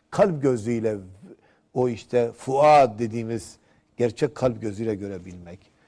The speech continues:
Türkçesini bir daha verelim en azından. Ben bir Türkçesini okuyayım. Arapçası kayıyorken, akıyorken. Ya Vedud, ey Vedud,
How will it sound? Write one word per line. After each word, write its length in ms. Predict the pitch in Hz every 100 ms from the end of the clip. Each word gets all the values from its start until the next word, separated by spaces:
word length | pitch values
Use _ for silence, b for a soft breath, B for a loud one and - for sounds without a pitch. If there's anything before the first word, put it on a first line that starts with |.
| b b b b _
Türkçesini 720 | - 160 165 - 147 156 160 - _ _ _
bir 140 | 151 143
daha 200 | 123 127
verelim 320 | 117 107 98
en 120 | 98
azından. 500 | 101 95 101 127 131
Ben 140 | 107 110
bir 100 | -
Türkçesini 400 | 117 98 - 98
okuyayım. 400 | - 107 123 123
Arapçası 460 | 107 98 92 -
kayıyorken, 760 | - 107 98 95 - 123 156 151 _ _ _ _ _ _ _ _ _ _ _ _ _ _ _ _ b b b _
akıyorken. 680 | 123 - 107 92 110 123 135 b b b b b _ 113
Ya 240 | 143 143
Vedud, 440 | 135 131 139 - - - - -
ey 180 | 143 120
Vedud, 420 | 113 113 101